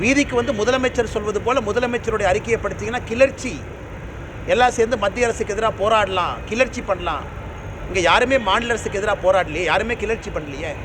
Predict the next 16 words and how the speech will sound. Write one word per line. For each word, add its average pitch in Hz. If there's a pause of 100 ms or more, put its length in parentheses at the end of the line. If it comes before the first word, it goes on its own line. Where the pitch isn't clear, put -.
(720)
மக்களை 262
ஒருங்கிணைத்து 240
ஜனநாயக 214
முறையில் 202
அவருடைய 202
கையெழுத்துக்கு 233
ஒரு 190
வலிமை 220
இருக்குது 202
என்பதை 180
எடுத்துக்காட்டி, 185 (760)
அந்த 185
கையெழுத்து 240
இயக்கத்தை 214
நடத்தி 214
கொண்டிருக்கக்கூடிய 190